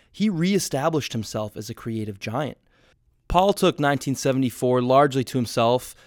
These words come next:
traveling a bit, but spending most of his time among his farm animals, dogs, kids, and his wife, Linda. He didn't really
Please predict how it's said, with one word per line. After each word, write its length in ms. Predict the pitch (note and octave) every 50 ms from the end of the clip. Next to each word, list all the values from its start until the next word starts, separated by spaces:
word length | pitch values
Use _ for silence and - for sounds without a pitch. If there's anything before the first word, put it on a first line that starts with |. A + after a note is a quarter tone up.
| - - -
traveling 440 | - - C3 C3+ C#3+ C3+ C#3+ C#3 C3+
a 60 | C3
bit, 260 | A#2 C#3 C3+ C3+ C3
but 140 | - C3 -
spending 320 | - - D#3+ D#3 D#3+ D3+ D3
most 240 | D3 D3 D3+ -
of 60 | - C#3
his 100 | C3+ -
time 380 | - - B2 A#2+ A#2+ A#2+ B2 -
among 460 | A#2+ A#2 A2 A2+ A2+ A#2 A#2 A#2 G#2+
his 320 | G2 A#2 A2 G#2+ G#2+ -
farm 360 | - - - A2+ A#2+ B2+ B2
animals, 500 | B2 A#2+ A#2+ A#2+ A#2+ A#2+ A#2 A2+ A2+ A2
dogs, 520 | - - A2 A2 A2 A2 A2+ G#2+ G#2+ - - - - - _ _ -
kids, 340 | - D3 C#3+ C#3+ C3+ A#2 -
and 200 | - A#2 A2+ A#2
his 120 | A2 G#2
wife, 380 | G#2+ G#2+ A2 A2+ A2 - - A#2
Linda. 480 | A2+ C3 D#3 E3+ D3 - D#2 D2 - _ _ _ - - - - _ _
He 300 | - - E3+ F3 E3 C#3 _ _ _
didn't 320 | - F3 G3+ G#3+ A3+ - - _ -
really 680 | C3+ C3+ C#3+ E3 F#3 G3 F3+ D3+ C3+ B2 A#2+ A#2 A#2+ -